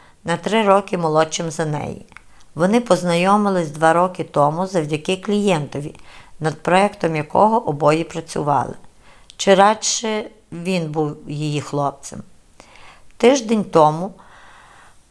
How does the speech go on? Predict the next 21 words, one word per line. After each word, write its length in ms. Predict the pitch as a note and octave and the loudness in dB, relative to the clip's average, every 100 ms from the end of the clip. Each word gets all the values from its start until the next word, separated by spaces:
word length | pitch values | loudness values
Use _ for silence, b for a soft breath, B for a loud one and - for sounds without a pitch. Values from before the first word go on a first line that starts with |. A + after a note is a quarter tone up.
| _ _ - | _ _ -6
Горо 400 | C#3 F#3+ A#3+ A#3+ | 2 4 4 0
попрохав 600 | A3 G3+ E3+ C3+ G#3 G#3+ | -4 -4 -6 2 2 2
Фуміко 680 | - F3 F3 E3+ - F3+ | -4 -8 -8 -6 0 2
зустрітись 680 | F#3+ G3+ - D3+ F#3+ G3 G#3 | 2 -4 -8 -4 -2 -2 -2
задля 320 | E3+ E3 E3 | -2 -2 0
серйозної 720 | D#3+ D#3+ D#3 E3 D#3+ F3 E3+ | -2 -2 4 4 4 2 2
розмови. 600 | E3 E3 E3 C#3+ C#3+ B2 - - - _ - | 2 0 -2 -2 -2 -4 -10 -16 -20 _ -10
Вона 300 | D3 F3+ A3 | -4 0 0
підійшла 540 | A#3 G3 F3+ - G3 | 0 -2 -2 2 2
до 120 | F#3+ E3+ | 2 0
місця 420 | D#3+ E3 - D#3+ | -4 -8 -6 -6
зустрічі 760 | D#3 E3 F#3 - F#3 F#3 F3+ | -4 -4 -4 -10 -10 -6 -2
в 40 | D#3+ | 2
елегантній 960 | D#3 D#3 F#3 G#3+ - G3+ F#3+ F#3+ G3 B B B - | 2 4 2 0 -4 -6 -4 -4 -6 B B B -8
блідорожевій 840 | D3+ E3 D#3 D#3+ D3+ D#3 G3 G3+ | 0 4 6 6 4 4 4 2
сукні 540 | F#3+ - D#3+ D#3 F#3+ G3 | -4 -2 0 0 -4 -6
середньої 580 | - D3 D#3 D#3+ E3+ | -2 2 2 2 -2
довжини, 540 | E3 E3 E3 F3 D3+ - - b b b b - | -2 -4 -2 -4 -4 -8 -14 b b b b -12
бежевому 600 | D3 E3+ G3+ A3+ G#3 F#3 | 4 4 6 0 -4 -2
весняному 720 | E3 D3+ - E3 E3 E3+ D#3+ | -4 -6 -6 -2 -2 -2 -6
пальтечку 960 | D3 - C#3+ - D3+ D3+ - - - G#3+ | -8 -8 -10 -4 0 0 0 -10 -6 -6